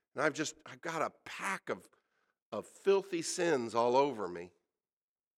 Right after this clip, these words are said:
And I, there's a, there's a cognitive dissonance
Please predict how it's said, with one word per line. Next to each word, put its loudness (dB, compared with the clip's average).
And 6
I, 12
there's 6
a, 6
there's 4
a 4
cognitive 8
dissonance -2